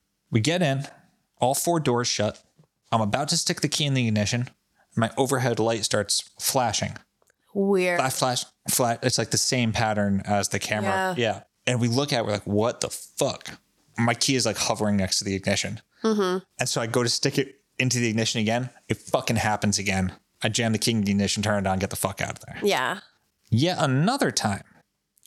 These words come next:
Speaker 1: one of my friends, uh, this might have been two separate times, it might have been the same time, but it was a clear, calm October night. It was warm for that time of year,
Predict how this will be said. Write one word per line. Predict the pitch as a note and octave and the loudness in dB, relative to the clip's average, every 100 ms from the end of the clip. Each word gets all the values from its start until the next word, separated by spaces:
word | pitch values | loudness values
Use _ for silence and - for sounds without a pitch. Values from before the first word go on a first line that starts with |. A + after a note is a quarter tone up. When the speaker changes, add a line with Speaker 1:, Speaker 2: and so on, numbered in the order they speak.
| - | 0
Speaker 1:
one | C3+ | 2
of | |
my | C#3+ | 2
friends, | - D3 C3 A2+ G#2+ | 2 2 2 2 2
uh, | G2+ G#2 _ _ _ _ _ _ - | 0 -2 _ _ _ _ _ _ -4
this | C3+ | 0
might | C#3+ | 2
have | E3+ | 2
been | F3+ | 2
two | - G3 | 2 0
separate | F#3 E3 | 0 0
times, | F3+ E3 | 2 2
it | |
might | C3 | 2
have | C#3 | 2
been | C#3 | 2
the | B2+ | 0
same | C#3 C3+ | -2 -2
time, | D3 B2+ | -2 0
but | A#2 - _ - - _ _ | -2 -2 _ -20 -20 _ _
it | - | -2
was | D3 | 0
a | C3 - - | 0 -6 -8
clear, | - E3+ D#3+ D#3 D3+ D3+ - _ _ _ - - | -6 -4 -4 -4 -4 -8 -10 _ _ _ -6 -2
calm | B2+ A#2 A#2 A2+ - _ _ - | 2 2 0 -2 -4 _ _ -2
October | A2 - A2 G#2+ G#2 - - _ _ | -2 0 0 2 0 -2 -16 _ _
night. | A#2+ G#2 G2 - - | 0 2 0 -6 -2
It | C3 | 0
was | A#2 | 2
warm | B2+ D#3+ C3 A#2 - - | 2 2 0 -2 -6 -2
for | A2 | 0
that | G2 | 0
time | - G2 | 0 2
of | G2 | 2
year, | G2 | 0